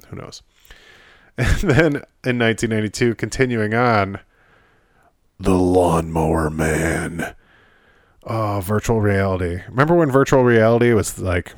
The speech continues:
the next big thing and then nothing happened with it until, uh,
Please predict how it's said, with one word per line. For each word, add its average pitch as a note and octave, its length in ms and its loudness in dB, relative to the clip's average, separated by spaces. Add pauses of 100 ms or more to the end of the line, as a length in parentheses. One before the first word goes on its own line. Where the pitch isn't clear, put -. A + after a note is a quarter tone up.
(340)
the G2 160 -4
next G2+ 240 0
big G#2 240 0
thing G2+ 380 0
and G2 160 -4
then F#2 140 -4
nothing F#2+ 300 0
happened G2 400 -2
with G2+ 180 0
it G2+ 260 -2 (220)
until, F#2 800 0 (640)
uh, F2 300 -2